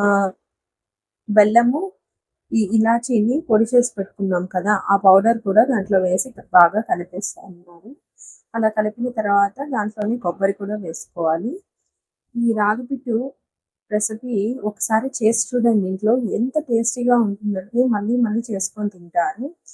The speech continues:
In case మీరు బెల్లము కొబ్బరితో తినలేకపోతే కొబ్బరి అలానే పెట్టుకొని బెల్లం పొడులు,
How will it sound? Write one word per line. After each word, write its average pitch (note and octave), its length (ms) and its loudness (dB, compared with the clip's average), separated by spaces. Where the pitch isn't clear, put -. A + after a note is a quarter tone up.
In A#3+ 140 6
case B3+ 360 2
మీరు A#3+ 340 0
బెల్లము A3+ 580 -2
కొబ్బరితో A3 600 -2
తినలేకపోతే G3+ 800 -8
కొబ్బరి A#3+ 340 0
అలానే A3 320 2
పెట్టుకొని A3+ 460 -2
బెల్లం A3+ 400 0
పొడులు, A3 380 0